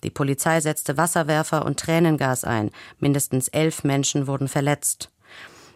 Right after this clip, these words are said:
Der Marokkaner war am Sonntag auf einer Straße in Bologna ums Leben gekommen.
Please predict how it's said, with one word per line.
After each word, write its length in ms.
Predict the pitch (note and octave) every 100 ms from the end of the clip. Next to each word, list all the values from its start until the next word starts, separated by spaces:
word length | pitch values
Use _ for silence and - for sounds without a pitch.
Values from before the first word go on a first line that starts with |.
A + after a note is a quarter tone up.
| _ -
Der 160 | F3
Marokkaner 560 | F3+ E3+ E3+ G3+ G#3 F#3
war 140 | F3+
am 100 | D#3+
Sonntag 520 | D3+ F3 G#3+ F3+ D#3+
auf 180 | - C#3
einer 220 | - C3+
Straße 360 | C#3 D3+ D#3+ -
in 160 | C#3 C#3
Bologna 460 | D3 D3 D3+ D3
ums 240 | C3+ C#3 D3
Leben 240 | D3 D3
gekommen. 480 | C#3+ - C3+ B2+